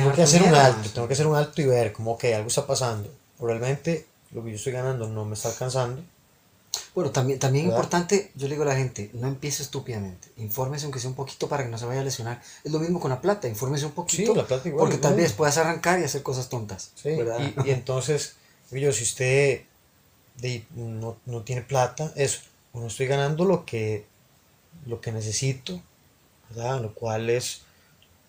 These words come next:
Speaker 2: comprensible, <laughs> a veces pasa que, y usted lo que está ganando realmente no es lo
Speaker 1: No
Speaker 2: que
Speaker 1: le
Speaker 2: le alcanza.
Speaker 1: alcanza.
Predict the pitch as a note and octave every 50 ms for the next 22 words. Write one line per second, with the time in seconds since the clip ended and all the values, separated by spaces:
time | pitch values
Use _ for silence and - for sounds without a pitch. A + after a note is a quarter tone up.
0 | _ _ _ _ - - C#3+ C3 - - B2+ A#2 G#2 - C#3 C3 C3 C#3 C#3+ B2+
1 | - - A#2+ A2 A2+ A2+ A2 A#2 A#2+ A#2 - - - B2 A#2+ A#2+ A#2+ D3 C#3 -
2 | - B2 G#2+ G2+ - - - - _ - B2 A#2 A#2 G#2 - - - G#2+ G#2+ G2+
3 | - - A#2 G#2+ A2+ A2+ A2 A2 A2 A2+ A2 A2+ A2 A2 G#2+ G#2 G#2 - A#2 A2
4 | G#2+ G#2+ G#2 G#2+ G#2+ B2 A#2+ A#2+ A#2 A#2+ A2 A2+ G#2+ A2+ A#2 A#2 A2+ A2 - -
5 | C#3+ -